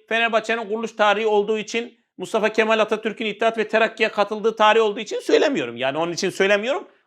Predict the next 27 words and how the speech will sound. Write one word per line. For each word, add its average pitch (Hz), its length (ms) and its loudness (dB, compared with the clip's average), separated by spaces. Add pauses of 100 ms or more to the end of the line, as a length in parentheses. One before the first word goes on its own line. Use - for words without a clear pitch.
Osmanlı 240 460 2
için 135 220 -6
uğursuz 127 360 -8
tarih. 131 200 -2
Yanlış 202 320 2
anlamayın 220 460 2
yani. 156 460 -4 (280)
Evet, 220 240 0
Osmanlı 220 480 2
için 185 300 -2
uğursuz 202 420 -4
bir 147 140 -6
tarih 143 320 2
olarak 156 360 -2
biliniyor. 214 300 -4 (240)
Çünkü 233 360 2
Osmanlı'nın 156 880 2
çok 196 300 -2
ciddi 190 440 -10
bir 175 60 0
anlamda 117 480 -4
tehdit 151 320 2
altına 233 340 4
girdi 233 400 -2 (240)
ve 233 240 4
parçalanma 151 600 2
sürecine 240 680 -2